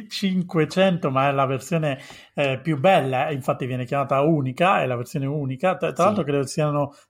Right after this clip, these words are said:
Speaker 1: trecento copie e basta,
Speaker 2: Sì,
Speaker 1: eh,
Speaker 2: no, è una
Speaker 1: stampata
Speaker 2: sì,
Speaker 1: su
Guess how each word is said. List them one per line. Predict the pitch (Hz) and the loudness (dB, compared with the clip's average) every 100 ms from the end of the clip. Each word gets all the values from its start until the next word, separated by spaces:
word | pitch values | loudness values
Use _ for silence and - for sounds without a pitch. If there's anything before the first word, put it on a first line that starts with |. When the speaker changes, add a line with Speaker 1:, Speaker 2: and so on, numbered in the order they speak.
| _ | _
Speaker 1:
trecento | 160 151 - 160 156 156 | 0 2 0 -2 0 0
copie | - 147 147 147 | 2 2 2 0
e | 120 | 2
basta, | 120 117 - - 123 - - | 0 0 -4 -4 -4 -4 -20
Speaker 2:
Sì, | - - 156 | -8 0 2
Speaker 1:
eh, | |
Speaker 2:
no, | 143 131 | 4 4
è | 127 | 4
una | 127 | 2
Speaker 1:
stampata | 131 127 151 143 170 170 | 0 2 2 4 2 2
Speaker 2:
sì, | 151 - | 0 0
Speaker 1:
su | 151 139 | -2 -4